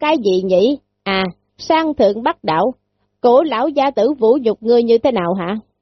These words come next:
Có phải là cưỡng ép người, hay là cưỡng gian người? Ngươi trước mặt mọi người, nói rõ ràng xem, để mọi người cùng vui vẻ. Ha ha, ta thích nhất là nghe chuyện xưa đó. Ý của ta là,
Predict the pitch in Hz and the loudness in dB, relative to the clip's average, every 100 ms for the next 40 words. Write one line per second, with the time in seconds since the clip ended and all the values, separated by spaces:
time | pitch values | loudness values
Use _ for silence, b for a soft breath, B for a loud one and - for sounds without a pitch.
0 | _ _ _ _ _ _ 294 320 269 190 | _ _ _ _ _ _ 0 2 0 0
1 | 226 269 208 - 220 262 302 339 220 202 | 0 -2 -4 -2 -2 0 -2 -2 0 2
2 | 190 196 _ _ 311 269 247 - 226 320 | 2 -2 _ _ -2 0 -2 0 2 2
3 | 302 240 240 233 220 226 240 - _ _ | 0 -2 0 0 0 0 -2 -8 _ _
4 | _ 262 269 247 370 427 247 214 - 196 | _ 0 2 2 -2 -4 -6 -8 -4 0
5 | 185 190 190 180 180 _ _ 214 233 277 | 0 0 0 0 -2 _ _ -4 0 2
6 | 370 185 233 247 170 185 - 202 202 156 | 2 2 0 0 -4 -4 -2 -2 -2 -8
7 | _ _ _ 226 254 330 254 233 226 226 | _ _ _ 2 2 4 2 0 0 0
8 | 214 226 220 277 254 175 165 277 - _ | 0 0 2 4 4 0 -2 -4 -10 _
9 | _ 269 247 196 - _ 269 294 370 - | _ -4 -4 -6 -10 _ -4 -2 -2 -2
10 | 370 277 233 262 262 - 208 214 233 226 | -4 -2 -2 0 0 0 -2 0 0 0
11 | 202 190 269 - _ b b _ 339 320 | 0 0 -2 -6 _ b b _ -2 0
12 | 311 240 214 185 | 0 0 -2 -4